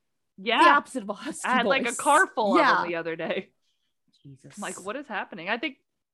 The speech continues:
Speaker 1: girls have huskier voices at fifteen,
Speaker 2: Yes.
Speaker 1: to be fair.
Speaker 2: <laughs> I think so.
Speaker 1: I also had the softball team in my car, so I can compare.
Speaker 2: Yes.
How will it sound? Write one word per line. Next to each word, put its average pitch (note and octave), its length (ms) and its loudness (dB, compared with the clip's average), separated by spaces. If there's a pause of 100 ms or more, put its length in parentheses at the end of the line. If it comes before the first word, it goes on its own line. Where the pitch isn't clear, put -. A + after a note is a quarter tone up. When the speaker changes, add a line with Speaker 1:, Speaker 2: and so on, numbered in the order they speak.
(100)
Speaker 1:
girls A#3+ 420 -2
have F3+ 140 -8
huskier F3 520 -10
voices E3 440 -12
at E3 120 -14
fifteen, E3 340 -12
Speaker 2:
Yes. - 300 -6
Speaker 1:
to D3+ 60 -10
be D#3+ 60 -14
fair. A3+ 300 -10
Speaker 2:
<laughs> - 160 -12
I - 100 -20
think - 180 -14
so. - 200 -20 (160)
Speaker 1:
I B3 160 -4
also F4+ 300 0
had E4+ 160 2
the F#4+ 80 -8
softball G#4 540 0
team F3+ 220 -6
in F3 60 -10
my E3 160 -4
car, E3+ 280 -4
so F3+ 180 -8
I C4+ 140 -4
can G#3+ 200 -12
compare. B3+ 480 -8
Speaker 2:
Yes. - 200 -20